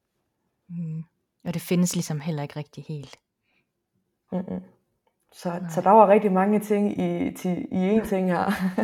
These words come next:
Speaker 2: <laughs>
Speaker 1: Ja. Ej, det var, øh, ej, det var virkelig, det har virkelig været en fornøjelse at, at have dig med i dag og høre din historie.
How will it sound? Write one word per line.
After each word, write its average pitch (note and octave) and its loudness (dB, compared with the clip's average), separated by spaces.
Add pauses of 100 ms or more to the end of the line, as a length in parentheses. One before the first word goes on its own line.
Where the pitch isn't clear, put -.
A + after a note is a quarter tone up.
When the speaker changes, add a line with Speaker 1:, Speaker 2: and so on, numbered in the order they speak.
Speaker 2:
<laughs> G3+ -2
Speaker 1:
Ja. F3 0 (920)
Ej, F#3+ 4 (160)
det F3+ -2
var, F3+ 6
øh, D#3 -2 (220)
ej, F#3 0
det F#3 2
var F3+ 4
virkelig, F#3 0
det G#3+ 4
har A#3 8
virkelig A3+ 6
været F3 4
en E3+ 2
fornøjelse F#3 2
at, D3+ -4 (520)
at F3+ -2
have E3+ 0
dig E3 0
med F3+ 2
i G3+ 2
dag G3+ 4
og E3 2
høre G3 0
din F#3+ 2
historie. D#3+ -2